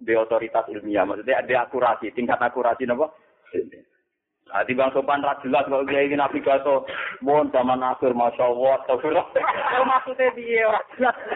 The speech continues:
Oh, zaman akhir dari Masya Allah, apa? Astagfirullah, maksudnya itu piye, ora?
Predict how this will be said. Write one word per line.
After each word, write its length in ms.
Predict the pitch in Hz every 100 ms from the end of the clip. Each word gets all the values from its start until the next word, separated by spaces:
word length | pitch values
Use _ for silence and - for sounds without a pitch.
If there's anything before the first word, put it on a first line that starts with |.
| - - - -
Oh, 240 | 247 262
zaman 360 | 254 247 247 233 233
akhir 160 | 240
dari 240 | 214 202 208
Masya 280 | 196 190 185
Allah, 160 | 180 196
apa? 160 | 185 240 254 - - -
Astagfirullah, 320 | 151 147 180
maksudnya 400 | 247 240 233 233
itu 120 | 208 202
piye, 340 | 170 285 269 277
ora? 240 | - 208